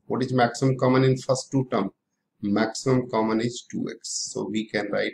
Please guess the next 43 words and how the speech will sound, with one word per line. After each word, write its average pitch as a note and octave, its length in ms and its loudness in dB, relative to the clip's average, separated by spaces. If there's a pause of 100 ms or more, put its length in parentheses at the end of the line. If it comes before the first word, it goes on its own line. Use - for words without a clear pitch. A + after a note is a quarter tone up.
here A2+ 280 -4
two G2 220 -4
x - 280 -10
common, A#2+ 400 0 (420)
and G2+ 240 -2
then G2+ 240 -2
x B2 300 -2
will B2+ 120 -2
be C3 120 0
left. C3 240 0 (640)
If A#2+ 240 -2
I A2+ 200 0 (420)
take A#2 280 0
x - 300 -6
common C3 460 0 (200)
and G2+ 320 -6
two D3 120 4
also A2 400 2
common, G#2+ 440 -4
then - 180 -6
six - 260 -8
divided G#2+ 440 -2
by G2+ 140 -12 (100)
two, B2 200 -2
that G#2 180 -4
is A2+ 180 -10 (100)
three C3 200 -2
left. C3 240 0 (540)
In A#2 260 2
these C#3+ 300 6
two D3 240 2
terms C#3 320 2
there C3+ 200 4
is A#2+ 160 -2
nothing C#3+ 360 0
common, C#3 480 4 (380)
and G#2 280 -2
wherever A#2+ 440 4
there A#2 200 2
is A#2 140 -2
nothing A2+ 460 2
<laughs> - 40 -14
common, C3+ 340 4